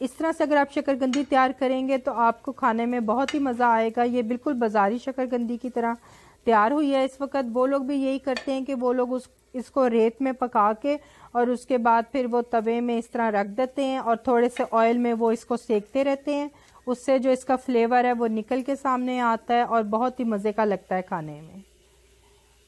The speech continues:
शकरकंदी जो है वो डायबिटिक अफराद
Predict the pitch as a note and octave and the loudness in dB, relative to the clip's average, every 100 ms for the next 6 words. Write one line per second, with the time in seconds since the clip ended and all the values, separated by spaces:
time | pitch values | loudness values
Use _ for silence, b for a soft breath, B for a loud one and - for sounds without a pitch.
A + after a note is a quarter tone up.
0 | _ _ _ _ _ _ _ _ _ _ | _ _ _ _ _ _ _ _ _ _
1 | _ _ _ _ _ _ _ - - D4+ | _ _ _ _ _ _ _ -6 0 2
2 | F4 - D#4 D4 E4+ F4+ F4 D#4+ D4 D#4 | 2 2 2 4 2 2 2 2 2 0
3 | B3 A#3 A#3 C#4 D#4 C4+ B3 B3+ A#3+ G#3 | 2 2 0 -2 -4 -2 -4 -2 2 2